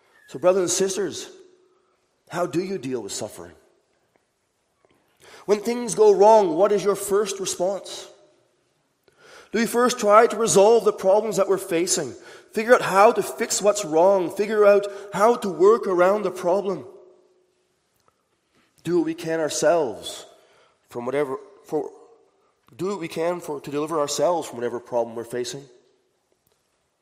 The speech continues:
What do we do when we cannot fix the problem? Do we then just wait, hoping that things will sort themselves out eventually? Eventually the problem will go away?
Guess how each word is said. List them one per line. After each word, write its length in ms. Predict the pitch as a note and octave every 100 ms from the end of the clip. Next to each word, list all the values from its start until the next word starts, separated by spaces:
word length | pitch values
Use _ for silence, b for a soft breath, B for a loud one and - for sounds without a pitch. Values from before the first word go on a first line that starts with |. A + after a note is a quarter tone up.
| _ _ _ b b b
What 120 | D3
do 80 | D#3
we 60 | C#3
do 180 | D3
when 120 | D3+ C#3
we 80 |
cannot 540 | C#3 - F3 D3+ - -
fix 220 | F#2+ -
the 60 | -
problem? 400 | G#2+ F2+ G#2 A#2+ _ _ _ _ _ _ _ _ _ _ _ _ _ _ _ _ _ _ _ _ _ b b b -
Do 80 |
we 80 | C3
then 220 | B2+ B2
just 200 | A#2+ A#2+
wait, 400 | A2 A2+ C#3 - - - _ _
hoping 260 | - D3 D#3
that 120 | C3
things 300 | - C3+ C3+
will 80 | B2+
sort 280 | - C#3+ C#3+
themselves 400 | C3+ C#3 C3+ B2
out 180 | C#3
eventually? 540 | C#3 C3 D3+ - D#3 D#3+ _ _ _ _ b b b
Eventually 340 | A2+ D3+ F3+ D3+
the 80 | D#3+
problem 320 | D3+ D#3+ D#3+
will 100 | D#3+
go 180 | D3 E3
away? 380 | D3 C#3 F3